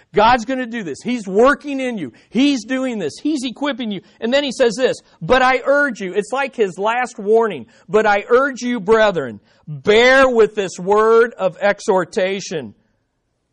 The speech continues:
And then like any preacher, "For I have written to you briefly," after thirteen chapters. Funny. But here's my point. This word of exhortation includes these warnings.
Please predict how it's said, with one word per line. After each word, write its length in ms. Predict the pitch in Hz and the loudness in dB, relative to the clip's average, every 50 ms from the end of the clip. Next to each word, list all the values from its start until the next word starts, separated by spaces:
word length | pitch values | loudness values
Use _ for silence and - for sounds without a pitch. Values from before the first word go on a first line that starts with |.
| _ _ _ _ _ _ _ _ _ _ _ _ _ _ _ _ _ - | _ _ _ _ _ _ _ _ _ _ _ _ _ _ _ _ _ -16
And 120 | 147 151 | -12 -10
then 100 | 170 170 | -8 -6
like 200 | 165 160 156 - | -6 -6 -8 -8
any 160 | 190 175 160 135 | -10 -12 -12 -12
preacher, 540 | - - 175 165 160 - 147 135 139 - _ _ _ _ _ | -12 -10 -10 -10 -10 -10 -12 -12 -12 -14 _ _ _ _ _
"For 180 | _ - 170 165 | _ -6 -2 -2
I 120 | 175 180 | -2 -2
have 160 | 175 147 135 | -2 -4 -6
written 200 | 170 180 - 139 143 | -8 -10 -10 -12 -16
to 100 | - 175 | -16 -14
you 140 | 156 143 135 | -12 -12 -12
briefly," 500 | 123 151 151 151 143 - 107 110 113 120 | -12 -10 -12 -12 -12 -14 -16 -16 -16 -16
after 240 | 123 - - 123 - | -16 -18 -18 -20 -20
thirteen 400 | - 117 107 - _ 110 85 104 | -20 -20 -20 -20 _ -20 -20 -20
chapters. 420 | - - 80 92 _ _ _ _ _ _ _ _ _ _ _ _ _ _ _ _ _ _ _ _ | -20 -20 -20 -20 _ _ _ _ _ _ _ _ _ _ _ _ _ _ _ _ _ _ _ _
Funny. 240 | - - - - - _ _ _ _ _ _ _ _ - | -20 -20 -20 -20 -20 _ _ _ _ _ _ _ _ -2
But 240 | 165 262 233 139 - | 0 2 2 0 -2
here's 220 | - 214 269 226 196 | -6 -6 -6 -4 -4
my 100 | 214 180 | -6 -4
point. 320 | - 254 277 262 214 - | -2 -2 -2 -2 -2 -4
This 220 | - 240 214 - 196 | -8 -8 -8 -6 -4
word 200 | 233 269 269 247 | -2 0 0 0
of 120 | 226 196 | 0 -2
exhortation 800 | 240 226 233 - 202 185 - - 240 254 277 220 - 220 202 190 | -2 -4 -4 -6 -8 -8 -6 -6 -6 -6 -6 -6 -8 -8 -6 -8
includes 600 | 185 185 - - 247 277 320 311 262 196 160 - | -8 -10 -10 -6 -4 -2 -2 -2 -2 -4 -6 -8
these 260 | 202 214 202 175 160 | -10 -10 -8 -10 -8
warnings. 680 | 190 196 208 233 254 269 262 208 131 107 - - - | -6 -2 0 0 0 -2 -4 -8 -12 -16 -18 -20 -20